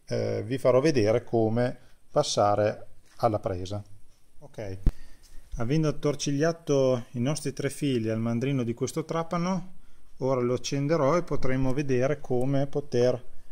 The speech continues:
attorcigliare appunto i fili, i fili in questione.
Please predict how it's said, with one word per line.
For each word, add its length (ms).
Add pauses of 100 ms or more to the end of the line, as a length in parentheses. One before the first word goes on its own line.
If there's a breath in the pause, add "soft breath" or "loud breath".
attorcigliare 1120
appunto 500
i 240
fili, 460 (1200)
i 40
fili 200
in 120
questione. 800